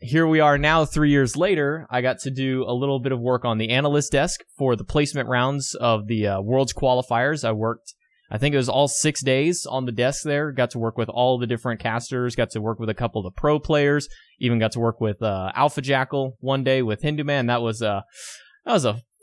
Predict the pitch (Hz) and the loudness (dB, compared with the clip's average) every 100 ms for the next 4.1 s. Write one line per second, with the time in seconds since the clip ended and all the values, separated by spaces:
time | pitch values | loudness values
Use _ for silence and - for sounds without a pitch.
0 | - 113 107 104 - 113 107 120 - 113 | -2 0 0 -4 -6 -2 0 0 -2 -4
1 | 107 - 110 107 107 - - 107 110 107 | -4 -4 -6 -4 -6 -8 -10 -2 0 -2
2 | - - 113 107 107 - _ _ _ 117 | -6 -2 0 0 -6 -14 _ _ _ -4
3 | 113 110 104 104 127 180 - - - - | -2 -2 -2 0 0 0 -4 -2 -4 0
4 | 175 | -2